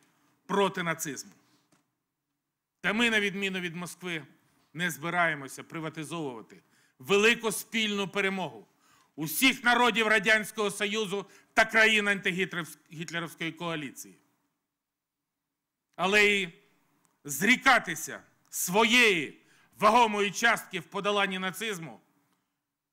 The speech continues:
теж не будемо і нікому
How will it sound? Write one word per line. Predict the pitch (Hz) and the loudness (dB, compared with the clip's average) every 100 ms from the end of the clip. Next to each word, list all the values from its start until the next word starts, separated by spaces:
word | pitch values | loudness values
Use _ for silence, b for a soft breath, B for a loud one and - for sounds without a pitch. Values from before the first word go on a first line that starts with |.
| _ | _
теж | 202 185 | 2 2
не | 170 196 | 0 -2
будемо | 196 214 202 196 170 - _ _ _ _ _ _ _ _ _ _ _ | 0 2 2 0 -6 -14 _ _ _ _ _ _ _ _ _ _ _
і | - 220 | -2 0
нікому | 220 - 202 170 113 | -2 0 0 -2 -6